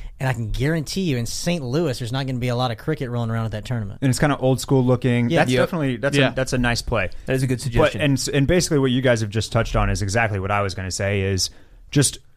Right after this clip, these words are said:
Speaker 2: don't wear a golf, a, a golf polo. D-,
Speaker 4: Mm-hmm.
Speaker 2: like you just
Speaker 3: Right.
Speaker 2: said. Don't, I m-, I mean,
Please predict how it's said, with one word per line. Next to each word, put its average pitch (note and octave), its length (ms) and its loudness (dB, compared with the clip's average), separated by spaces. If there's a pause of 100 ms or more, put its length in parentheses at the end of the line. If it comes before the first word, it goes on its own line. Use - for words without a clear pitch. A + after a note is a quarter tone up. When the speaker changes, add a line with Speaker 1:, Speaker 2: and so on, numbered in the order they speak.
(320)
Speaker 2:
don't D#3 300 2
wear D#3+ 380 0 (240)
a C3+ 80 -4
golf, C#3 440 0 (360)
a, C3 240 -2
a C3 80 0 (220)
golf C3 300 0 (240)
polo. - 440 -4 (280)
D-, C3 120 2
Speaker 4:
Mm-hmm. B2+ 200 -4
Speaker 2:
like B2+ 200 0
you B2 80 -4
just A#2 160 0
Speaker 3:
Right. F#2+ 40 0
Speaker 2:
said. A#2+ 220 -2 (120)
Don't, C3 380 2
I B2 100 -2
m-, A#2 200 0
I B2+ 60 -2
mean, A#2 340 2